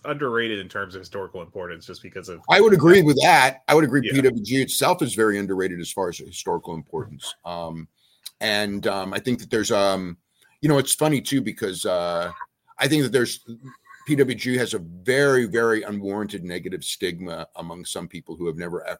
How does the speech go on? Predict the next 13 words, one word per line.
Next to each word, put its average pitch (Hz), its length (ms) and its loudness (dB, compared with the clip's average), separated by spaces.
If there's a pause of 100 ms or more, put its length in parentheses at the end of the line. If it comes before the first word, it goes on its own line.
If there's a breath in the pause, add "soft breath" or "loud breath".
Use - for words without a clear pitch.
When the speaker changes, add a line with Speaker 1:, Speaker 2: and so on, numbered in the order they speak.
(140)
Speaker 2:
actually 87 340 -10 (180)
been 85 380 -10 (180 soft breath)
and 104 120 -8
probably 151 320 4
never 113 260 0
even 98 320 -2
watched 92 600 -4 (160)
it - 300 -12 (280)
because 101 400 -4
of 85 340 -4 (360)
the 107 140 0
idea 95 560 0
of 87 400 -6